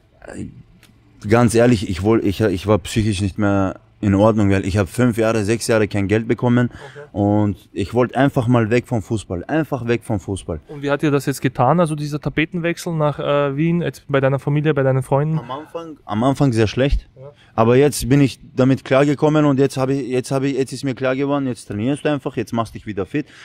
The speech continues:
Speaker 1: weil mit Fußball habe ich überhaupt kein Problem. Wenn du mich in eine Mannschaft ste-, äh, reinsteckst,
Speaker 2: Ja.
Speaker 1: äh, die jetzt gerade Champions League spielt, würde ich auch spielen können, das weiß jeder. Der mich kennt, ke-, das weiß jeder. Und deswegen, äh,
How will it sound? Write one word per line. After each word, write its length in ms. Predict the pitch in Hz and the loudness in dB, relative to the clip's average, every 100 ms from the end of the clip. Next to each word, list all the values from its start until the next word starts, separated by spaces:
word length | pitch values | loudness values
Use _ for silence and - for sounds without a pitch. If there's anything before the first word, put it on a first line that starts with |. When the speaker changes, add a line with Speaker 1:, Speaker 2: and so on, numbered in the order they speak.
| - | -4
Speaker 1:
weil 180 | 104 113 | 0 2
mit 160 | 120 | 2
Fußball 340 | 120 165 160 156 | 0 -2 0 0
habe 140 | 147 | 0
ich 80 | 139 | 0
überhaupt 280 | 131 120 - | 2 0 0
kein 100 | 95 | -8
Problem. 420 | 98 90 90 95 | -6 -6 -6 -4
Wenn 100 | 104 | -2
du 40 | 117 | -2
mich 160 | 120 | -2
in 120 | 127 117 | -2 -4
eine 140 | 120 | -4
Mannschaft 340 | 120 127 131 | -4 -4 -4
ste-, 280 | - 123 127 | -4 -4 -2
äh, 400 | 117 113 113 107 104 | -2 -2 -2 -4 0
reinsteckst, 580 | 120 127 - 131 - 156 - - - - | 2 2 0 0 -2 -14 -16 -18 -16 -2
Speaker 2:
Ja. 340 | 110 120 123 120 | 2 4 4 4
Speaker 1:
äh, 40 | |
die 200 | 117 123 | 2 2
jetzt 200 | 127 113 | 2 2
gerade 320 | 131 120 120 117 | 0 2 2 2
Champions 340 | 127 127 123 | 2 2 0
League 100 | 131 | -2
spielt, 260 | 127 151 - | -4 -6 -4
würde 220 | 123 135 | 0 2
ich 100 | 123 | 2
auch 140 | 107 101 | -2 -4
spielen 260 | - 104 | -6 -6
können, 280 | 87 92 85 | -4 -6 -4
das 160 | 98 92 | -4 -2
weiß 200 | 110 92 | -4 -4
jeder. 320 | 98 90 80 - - - | -4 -4 -6 -12 -20 -14
Der 460 | - 92 98 117 | -12 -12 -2 2
mich 140 | 117 104 | 2 0
kennt, 240 | 131 139 | -4 -4
ke-, 260 | 131 - 104 | -6 -8 -2
das 220 | 107 98 | -2 -2
weiß 220 | 104 95 | -2 -2
jeder. 260 | 90 80 78 - - _ _ | -6 -10 -14 -20 -20 _ _
Und 720 | - 117 120 120 120 110 - _ _ _ _ _ _ _ _ _ - _ - | -4 -2 0 0 -2 -4 -8 _ _ _ _ _ _ _ _ _ -20 _ -6
deswegen, 680 | 95 135 139 143 143 139 - _ _ _ _ - | 0 0 2 2 2 -2 -6 _ _ _ _ -4
äh, 500 | 107 107 107 107 | -2 0 0 -2